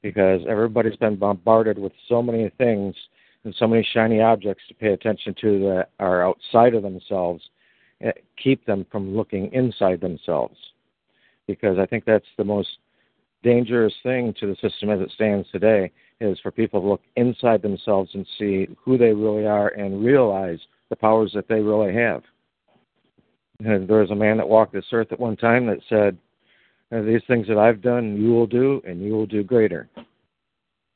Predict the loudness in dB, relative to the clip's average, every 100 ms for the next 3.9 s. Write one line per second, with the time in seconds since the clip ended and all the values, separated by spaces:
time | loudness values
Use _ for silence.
0 | _ _ _ _ _ _ _ -8 -6 -6
1 | -8 -12 _ _ _ _ _ _ -4 0
2 | 2 0 0 -6 -6 -2 -2 -2 -4 -4
3 | -2 -2 -2 -6 -6 -8 -8 -8 -16